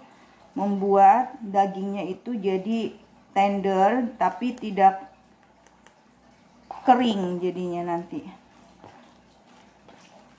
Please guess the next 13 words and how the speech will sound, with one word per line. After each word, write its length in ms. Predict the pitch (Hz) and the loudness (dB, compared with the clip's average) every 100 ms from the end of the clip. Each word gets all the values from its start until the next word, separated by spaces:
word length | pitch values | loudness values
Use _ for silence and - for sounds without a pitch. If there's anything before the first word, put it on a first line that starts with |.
| _ _ - - _ - - - - - - - - _ _ - - - - - - - | _ _ -20 -20 _ -20 -20 -20 -16 -16 -16 -20 -20 _ _ -20 -20 -20 -20 -20 -20 -10
Aduk. 800 | - 202 190 196 135 196 233 254 - - - - _ _ _ - _ _ - - | 2 2 2 -4 -2 0 0 -4 -8 -20 -20 -20 _ _ _ -20 _ _ -20 -6
Oke, 160 | 220 269 | -4 -4
sekarang 480 | - 214 220 262 254 | 4 6 8 6 2
kita 240 | - 240 | -2 -6
siapkan 960 | 233 226 202 196 - 208 233 285 311 - _ _ _ _ _ | -6 2 6 6 6 4 6 4 2 -4 _ _ _ _ _
penggorengan 1040 | 214 220 202 202 202 202 196 208 254 269 269 | -8 -4 2 2 2 2 6 6 6 2 0
untuk 400 | 208 208 233 226 | -4 -6 -8 -4
memasaknya. 960 | 208 196 190 - 185 185 196 175 175 - - - - _ - - _ _ - _ _ _ _ | -4 0 0 0 -6 -6 -6 -2 -2 -6 -14 -16 -18 _ -20 -20 _ _ -20 _ _ _ _
Kita 400 | 254 254 254 - | -10 2 4 4
siapkan 960 | - 277 233 233 - 240 214 214 233 277 | -2 0 0 0 -2 0 2 2 2 2
wajannya 1080 | 262 226 208 208 208 208 202 196 208 247 254 | 2 2 2 2 2 0 0 0 0 0 0
untuk 240 | 240 254 214 | -2 -6 -2
memasak. 1000 | 226 220 208 214 220 185 185 214 254 | -2 0 0 -2 -2 0 2 0 -2